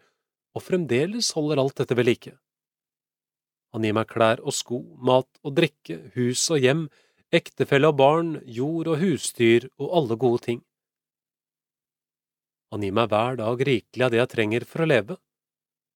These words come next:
Han verner meg mot alle farer, vokter og beskytter meg mot alt vondt. Alt dette gjør han av faderlig og guddommelig godhet og barmhjertighet, uten at jeg har fortjent det eller er verdig til det.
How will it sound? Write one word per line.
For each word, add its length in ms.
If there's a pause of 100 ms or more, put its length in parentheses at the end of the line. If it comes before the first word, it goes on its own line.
(180)
Han 120
verner 280
meg 160
mot 240
alle 240
farer, 540 (380)
vokter 440
og 120
beskytter 360
meg 160
mot 160
alt 240
vondt. 300 (1600)
Alt 280
dette 280
gjør 240
han 220 (280)
av 100
faderlig 680
og 240 (140)
guddommelig 600
godhet 540
og 100
barmhjertighet, 720 (460)
uten 400
at 140
jeg 120
har 120
fortjent 520
det 140 (340)
eller 240
er 220
verdig 340
til 200
det. 100